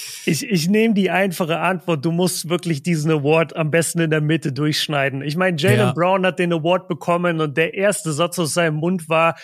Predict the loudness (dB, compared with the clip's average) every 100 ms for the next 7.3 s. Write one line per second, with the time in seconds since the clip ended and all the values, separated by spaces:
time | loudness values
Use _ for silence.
0 | -12 -2 0 2 2 0 -2 0 2 0
1 | 2 2 2 0 -4 -2 0 0 0 2
2 | 0 2 2 2 2 2 -2 0 0 0
3 | 0 -2 -2 0 2 2 2 -2 -2 -2
4 | -4 -2 0 0 -2 -4 -4 -6 -2 -4
5 | -4 -8 -4 2 4 4 2 2 0 2
6 | 2 2 0 -2 -2 -2 -2 -2 0 2
7 | 2 0